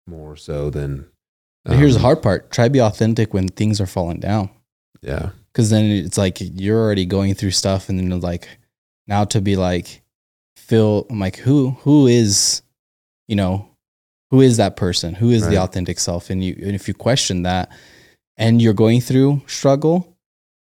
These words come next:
Speaker 2: it can be even a little bit overwhelming.
Speaker 1: Right.
Speaker 2: But to be honest, even from personal experience, it's like, dude, everything within time will make sense.
Speaker 1: Right.
Speaker 2: 'Cause I even look back in moments where I'm like, "Dude, that was a really hard part of my life." And I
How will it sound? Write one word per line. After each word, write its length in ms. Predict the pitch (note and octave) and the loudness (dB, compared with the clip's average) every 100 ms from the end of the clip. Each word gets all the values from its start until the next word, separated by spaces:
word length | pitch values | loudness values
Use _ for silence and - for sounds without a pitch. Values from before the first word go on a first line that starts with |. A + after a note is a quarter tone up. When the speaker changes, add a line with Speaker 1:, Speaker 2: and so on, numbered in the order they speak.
| _ | _
Speaker 2:
it 120 | G#2+ G#2+ | -4 0
can 120 | A#2+ | 2
be 100 | A2+ | 4
even 160 | G#2+ G#2+ | 2 2
a 80 | G2 | 2
little 160 | G2+ | 0
bit 160 | G2 F#2+ | 0 -2
overwhelming. 680 | G2 G2 F2 G#2 A#2+ D2+ - _ _ | -2 -2 -2 0 -2 -4 -8 _ _
Speaker 1:
Right. 60 | A2+ | -2
Speaker 2:
But 460 | C3 C3 G2+ - - _ _ _ _ _ _ | 2 4 2 -4 -16 _ _ _ _ _ _
to 80 | - | -6
be 100 | G2 | -2
honest, 340 | G#2 A#2 F#2 G#2+ | 0 2 0 0
even 180 | G#2 | -2
from 160 | F#2+ F2+ | -2 -2
personal 320 | G2 F2+ F#2 | -2 -2 -4
experience, 520 | E2+ - G#2 B2 G#2+ | -4 -4 0 0 0
it's 140 | F#2 F2 | -4 -4
like, 360 | F2 E2 - | -4 -6 -10
dude, 200 | - F#2+ F2+ | -6 -4 -2
everything 520 | G2 A2 A#2 B2 A#2 | -2 0 0 0 0
within 340 | F#2+ A2 F#2+ | 0 -2 -4
time 560 | F2+ F#2+ F#2 G#2 C#3 D3+ _ _ _ _ _ _ _ _ _ | -4 -4 -2 0 -2 -4 _ _ _ _ _ _ _ _ _
will 220 | G2 G#2 G#2 | -2 0 2
make 260 | G2 F2+ | 2 0
sense. 580 | - F#2 E2 - - - _ - | -2 -2 -4 -4 -4 -6 _ -12
Speaker 1:
Right. 300 | D#2+ D#2 - | -6 -6 -2
Speaker 2:
'Cause 140 | A2 | 0
I 140 | G#2 B2+ | 4 4
even 240 | B2 A2 | 4 0
look 160 | G2+ - | -2 -2
back 260 | F#2 F#2 | -2 -2
in 140 | F#2+ F#2 | -4 -2
moments 440 | F2+ F#2 F#2 - | -2 -2 -4 -6
where 140 | F2 | -6
I'm 120 | F2 F2+ | -4 -6
like, 260 | E2+ - | -8 -8
"Dude, 220 | G#2 F#2 E2+ | -4 -4 -2
that 260 | G2 G2+ | -2 -2
was 160 | G#2+ F#2+ | -2 -2
a 80 | F#2 | -2
really 280 | F2+ F#2+ | -2 -2
hard 280 | F#2 F#2 F2+ | -2 -4 -6
part 400 | - F2+ F#2+ - - | -6 -4 -4 -6 -10
of 100 | F#2+ | -6
my 140 | F2+ | -6
life." 500 | E2+ F#2 G#2+ B2 - | -4 -2 -2 -2 -8
And 220 | G#2 G2 | -8 -6
I 140 | F2+ | -4